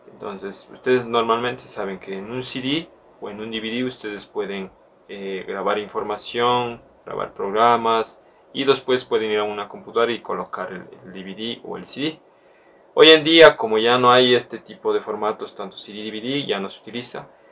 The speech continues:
Entonces se utiliza archivos y es el archivo punto iso,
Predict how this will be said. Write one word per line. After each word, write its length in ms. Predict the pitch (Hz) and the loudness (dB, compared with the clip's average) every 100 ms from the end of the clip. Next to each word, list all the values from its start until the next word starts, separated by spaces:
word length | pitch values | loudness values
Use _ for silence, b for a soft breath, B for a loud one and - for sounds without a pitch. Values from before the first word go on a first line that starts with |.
| b | b
Entonces 300 | - 127 123 | -4 -2 -2
se 80 | 127 | -4
utiliza 680 | 120 117 120 117 120 113 - | -8 -4 -4 -4 -4 -4 -6
archivos 760 | 107 - - 175 - - - - | -12 -8 -8 -8 -12 -20 -20 -20
y 240 | 98 101 | -12 -12
es 120 | 101 | -10
el 100 | 98 | -10
archivo 540 | 95 - - 107 104 98 | -10 -10 -12 -6 -6 -6
punto 460 | 104 104 - 110 - | -12 -16 -14 -14 -10
iso, 340 | 151 160 - | -10 -10 -12